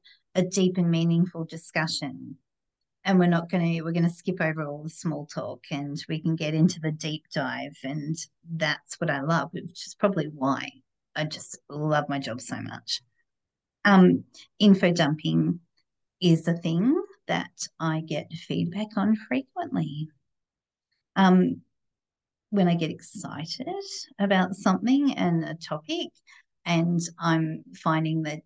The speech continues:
just a little bit of, you know, interest from someone, and then it all comes out. <laughs> Yeah. So I'm aware of that. Um, I don't like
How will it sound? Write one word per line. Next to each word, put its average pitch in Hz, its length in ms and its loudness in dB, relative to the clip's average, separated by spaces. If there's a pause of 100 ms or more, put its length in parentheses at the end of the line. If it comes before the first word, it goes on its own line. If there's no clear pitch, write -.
just - 280 0
a 240 60 4
little 202 300 4
bit 175 280 -4 (100)
of, 170 220 0 (180)
you 185 200 2
know, 160 320 0 (140)
interest 190 520 2
from 170 160 2
someone, 175 440 -2 (260)
and 190 320 -2
then 180 180 4
it 180 120 4
all 170 180 2
comes 180 400 2
out. 143 340 -8
<laughs> - 320 -20
Yeah. 214 400 2 (2500)
So 294 80 4
I'm 262 360 4
aware 226 540 -2
of 180 80 -8 (140)
that. - 560 -10 (560)
Um, 196 360 0 (1900)
I 226 100 4
don't 262 500 2 (320)
like 185 520 -2